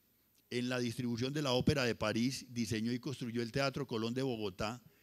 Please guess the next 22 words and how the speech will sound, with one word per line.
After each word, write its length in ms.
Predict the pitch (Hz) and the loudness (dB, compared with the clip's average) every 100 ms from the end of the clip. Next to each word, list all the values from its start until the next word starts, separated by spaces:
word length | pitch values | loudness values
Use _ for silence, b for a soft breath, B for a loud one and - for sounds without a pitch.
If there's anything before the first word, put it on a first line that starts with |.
| B - | B -10
entre 280 | 110 113 113 | -8 -6 -4
el 60 | |
ochenta 340 | 107 117 104 101 | -2 -2 -4 -4
y 40 | |
seis 420 | 98 143 156 151 - | -2 -2 -2 -6 -6
y 80 | 117 | -4
el 100 | 107 | -4
noventa 320 | 104 95 98 | -4 -6 -4
y 80 | 95 | -4
cinco. 480 | 127 85 69 - - _ B B B B - | -4 -6 -10 -20 -20 _ B B B B -4
La 160 | 120 | 0
ornamentación 760 | 127 127 123 120 117 117 143 156 | 0 0 -4 -4 -4 -6 -4 -8
estuvo 320 | 123 135 143 | -8 -6 -6
a 80 | 139 | -4
cargo 340 | 139 143 147 | -6 -4 -4
de 80 | 120 | -4
otros 320 | 117 143 147 | -4 -4 -4
dos 200 | 139 135 | -2 0
profesores 500 | 151 120 107 113 131 | 0 0 -2 -2 -4
de 80 | 120 | -4
la 100 | 101 | -4
Nacional 600 | 101 110 98 101 120 131 | -6 -8 -6 -4 -6 -8